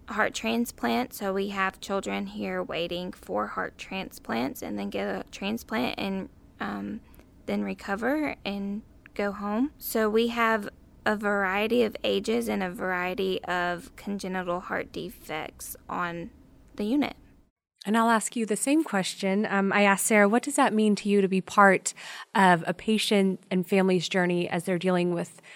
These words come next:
Speaker 2: something so important as either heart surgery or waiting for a heart transplant?
Speaker 1: Like Sarah said, it's definitely very impactful. Um,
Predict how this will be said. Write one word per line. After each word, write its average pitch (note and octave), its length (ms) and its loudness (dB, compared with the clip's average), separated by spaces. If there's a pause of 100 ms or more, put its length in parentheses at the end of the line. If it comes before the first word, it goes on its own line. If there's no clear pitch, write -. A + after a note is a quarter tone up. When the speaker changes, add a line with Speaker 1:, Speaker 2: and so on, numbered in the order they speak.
(140)
Speaker 2:
something G3 340 0
so G#3 500 8
important F#3+ 440 0
as E3+ 300 0
either F3 400 2 (340)
heart - 220 0
surgery A#3 440 2
or F#3+ 80 0
waiting G3+ 280 2
for F#3+ 180 0
a F3 60 2
heart F3+ 320 -4
transplant? - 580 -8 (640)
Speaker 1:
Like G#3+ 240 0
Sarah G3+ 200 0
said, F#3+ 260 0
it's G#3+ 160 -4
definitely A3 480 0
very G3 260 0
impactful. F3+ 1000 -4
Um, G3 520 -4